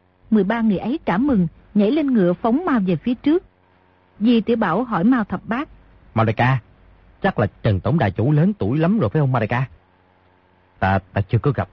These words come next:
Speaker 2: qua. Trên giang hồ ai cũng ngưỡng mộ Trần tổng đà chủ, nhưng muốn gặp lão nhân gia người một lần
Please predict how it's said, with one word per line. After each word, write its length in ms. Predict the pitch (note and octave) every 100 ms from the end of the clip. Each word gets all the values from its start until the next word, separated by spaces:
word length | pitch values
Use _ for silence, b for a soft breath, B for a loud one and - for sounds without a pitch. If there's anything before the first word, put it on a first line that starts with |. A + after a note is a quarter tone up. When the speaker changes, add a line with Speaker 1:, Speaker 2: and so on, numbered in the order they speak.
| G#2
Speaker 2:
qua. 320 | A2+ B2 A#2+ - _ _ - _ -
Trên 160 | - A2
giang 140 | A#2 F#2+
hồ 160 | E2 D#2+
ai 160 | A2
cũng 180 | - A2+
ngưỡng 240 | G2 C3+
mộ 200 | A2 F#2 G2+
Trần 140 | F2
tổng 140 | F2 A2+
đà 120 | E2
chủ, 320 | E2 F#2+ E3+ - - - - _
nhưng 120 | A2+
muốn 120 | B2
gặp 160 | D#3 F#2
lão 460 | G2+ F#2 B2+ A#2+ G2+ -
nhân 160 | G#2+ F#2+
gia 240 | G2 G#2+ F#2+
người 280 | D#2 D2+ D2+
một 200 | D2+ F2
lần 140 | E2